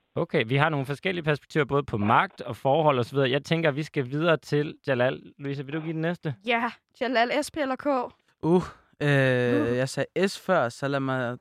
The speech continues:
Speaker 3: og det andet var privilegium, og det andet var kærlighed. Uh, uh, uh. K.
Speaker 2: K. Jamen, K, den står faktisk helt klassisk for krænkelser i dag. Fordi,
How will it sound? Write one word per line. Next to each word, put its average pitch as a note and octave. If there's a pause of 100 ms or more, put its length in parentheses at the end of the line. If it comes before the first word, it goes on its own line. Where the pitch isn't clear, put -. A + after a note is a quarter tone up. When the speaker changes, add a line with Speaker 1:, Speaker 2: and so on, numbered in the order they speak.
Speaker 3:
og -
det C3+
andet D3
var C#3+
privilegium, A#2+
og G#2+
det G#2
andet B2+
var C3+
kærlighed. G#2+ (140)
Uh, A#2+ (100)
uh, G2 (140)
uh. G2+ (800)
K. E3+ (420)
Speaker 2:
K. - (760)
Jamen, B3 (220)
K, - (340)
den C#4+
står C#4
faktisk B3+
helt C#4
klassisk G#3+
for -
krænkelser G3+
i F#3
dag. D3+ (640)
Fordi, B3+